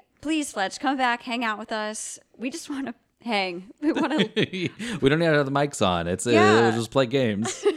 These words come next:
Speaker 1: Yeah. No, we, we would really love to have you come back. That was really fun.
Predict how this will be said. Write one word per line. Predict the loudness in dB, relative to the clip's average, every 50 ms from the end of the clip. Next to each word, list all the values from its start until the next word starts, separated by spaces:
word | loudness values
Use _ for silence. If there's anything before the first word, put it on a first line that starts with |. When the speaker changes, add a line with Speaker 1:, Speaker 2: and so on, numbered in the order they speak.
| 2 0 2 2
Speaker 1:
Yeah. | 0 -2 -2 -4 -2 0
No, | 0 0 0 0 -4 -4
we, | -4 -4 -4 -4
we | -4 -4 -4
would | -4 -2 -2
really | -4 -4 -4 -4
love | -6 -6 -8 -8
to | -10 -10
have | -10 -10 -10 -10
you | -10 -12
come | -10 -12 -8
back. | -6 -6 -6 -6 -6 -8 -12 _
That | -6 -6 -6 -6
was | -10 -12 -10
really | -8 -8 -8
fun. | -8 -10 -12 -12 -10 -10 -10 -10 -12